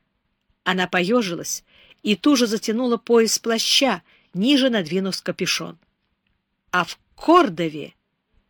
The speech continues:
Как хорошо было ей там в ту последнюю неделю перед праздниками! В тот день...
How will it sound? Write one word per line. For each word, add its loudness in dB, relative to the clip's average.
Как 4
хорошо 0
было -2
ей -2
там 0
в -12
ту -8
последнюю -4
неделю -2
перед -2
праздниками! -2
В -14
тот 2
день... 2